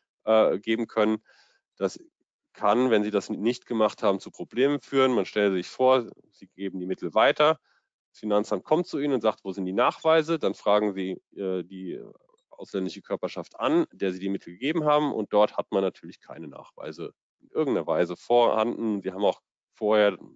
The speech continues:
das im Grunde nicht, keine Pflicht dazu auferlegt. Und dann erklären sie mal, mal das dem deutschen Finanzamt. Also schreiben wir das alles in den Vertrag rein, welche Pflichten die ausländische Körperschaft hat, um die Mittel, um die Nachweise,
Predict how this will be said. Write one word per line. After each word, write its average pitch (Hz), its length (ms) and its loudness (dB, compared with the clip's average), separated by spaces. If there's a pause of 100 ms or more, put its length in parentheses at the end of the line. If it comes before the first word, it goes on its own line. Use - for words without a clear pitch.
(120)
das - 440 -18
im - 80 -20
Grunde 95 260 -6
nicht, 92 240 -6
keine 85 200 -2
Pflicht - 260 -2
dazu - 260 0
auferlegt. 104 580 0 (480)
Und 92 100 -10
dann 95 120 0
erklären 90 300 0
sie 92 80 -2
mal, 90 140 0 (220)
mal 87 100 -4
das 82 180 -4
dem 92 120 -4
deutschen 82 280 -6
Finanzamt. - 680 -4
Also 92 500 2
schreiben - 300 -6
wir 87 80 0
das 85 240 -6
alles 85 240 -6
in - 60 -10
den 82 120 -6
Vertrag - 540 -2
rein, 110 420 4
welche 92 260 -8
Pflichten - 440 -8
die 85 100 -6
ausländische 90 440 -6
Körperschaft - 560 -8
hat, 139 260 -2
um 101 220 -4
die 92 120 -12
Mittel, 95 380 -2 (300)
um 104 100 -10
die 98 80 -2
Nachweise, 98 720 2